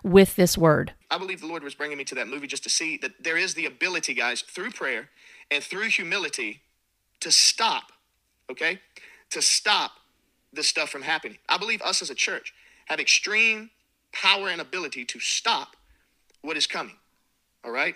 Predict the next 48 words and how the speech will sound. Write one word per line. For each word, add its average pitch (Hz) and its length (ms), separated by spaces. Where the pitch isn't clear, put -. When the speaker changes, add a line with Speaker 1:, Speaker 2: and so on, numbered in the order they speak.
Speaker 2:
Even 247 220
if 247 80
some, 226 200
if, 202 160
even 247 220
if, - 140
I'm 214 100
not 233 140
a - 40
doom 202 200
and 180 100
gloom 170 160
guy. 143 240
I - 60
believe 190 220
that - 120
pow-, 180 260
the 123 60
power 180 260
of 143 120
God 151 160
is 127 80
much 143 160
stronger 147 240
than 135 160
enemy. 165 180
I - 80
believe 160 220
a - 20
unified 165 540
church - 280
can 120 120
stop - 380
what's - 140
coming. 135 320
I'm 208 220
warning 220 260
you, 117 120
though. 95 160
I'm 208 100
here 202 160
giving 190 180
a 156 60
prophetic 151 400
warning 139 300
that 139 240
in 226 160
October, 196 480